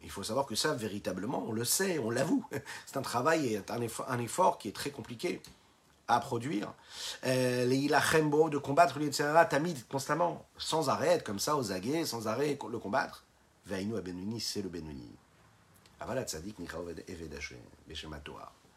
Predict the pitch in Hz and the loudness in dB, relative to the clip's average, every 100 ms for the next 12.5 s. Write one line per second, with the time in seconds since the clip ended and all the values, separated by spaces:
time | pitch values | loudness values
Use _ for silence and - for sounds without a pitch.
0 | - - - - - 107 160 139 143 117 | -20 -18 -14 -8 -4 -2 -2 0 0 0
1 | 113 170 - - 226 233 202 117 - 101 | -2 -2 -2 12 12 12 8 4 0 -2
2 | 127 123 151 - 202 392 427 440 - 311 | -8 -6 -6 -4 -2 4 6 6 2 -2
3 | 247 202 135 262 262 - 330 320 330 370 | -2 -4 -8 -6 -4 0 2 2 2 2
4 | - - - - - - - 208 240 233 | 0 -18 -20 -20 -20 -16 -2 8 10 10
5 | 214 196 190 - - - 180 180 202 156 | 8 4 2 -2 -16 -4 6 8 10 8
6 | 135 131 160 175 190 180 165 220 190 - | 4 2 6 8 8 8 10 12 10 10
7 | 262 240 - 160 139 131 92 - _ _ | 12 12 10 2 2 0 -2 -8 _ _
8 | _ _ _ _ _ - 85 101 - 131 | _ _ _ _ _ -12 -6 -2 0 0
9 | 123 143 170 165 - 110 - - 113 113 | 0 2 4 4 0 -2 -2 -2 -4 -2
10 | 143 143 120 - - - 104 113 165 151 | 2 2 2 -6 -20 -6 -4 0 4 4
11 | 123 110 - 120 110 - 131 120 - - | 4 -2 -2 -4 -2 0 -2 -2 -4 -4
12 | 107 113 156 165 | -4 0 0 0